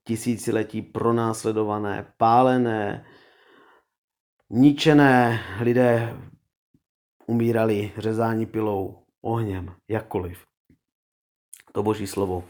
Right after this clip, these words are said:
obstálo v každém čase. A teď se zeptám, jestli si vzpomenete, eh, jak jsem, jak jsem mluvil své slovo,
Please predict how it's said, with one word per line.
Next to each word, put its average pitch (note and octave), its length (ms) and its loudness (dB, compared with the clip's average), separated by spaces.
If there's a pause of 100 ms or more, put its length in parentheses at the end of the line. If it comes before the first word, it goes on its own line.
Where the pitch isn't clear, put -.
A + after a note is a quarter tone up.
(300)
obstálo G2 600 -4 (960)
v - 20 -20
každém F#2+ 360 -6
čase. F2 420 -14 (1700)
A C#3 400 4 (880)
teď D#3+ 140 0
se F#3+ 140 2
zeptám, F#3+ 380 6 (280)
jestli D#3+ 200 -4
si G#3 160 -2
vzpomenete, E3 840 4 (2750)
eh, B2 200 4
jak D3 140 4
jsem, G3 340 4 (260)
jak D3 180 0
jsem G3+ 160 2
mluvil F3+ 540 4
své E3+ 260 -2
slovo, D3+ 600 -2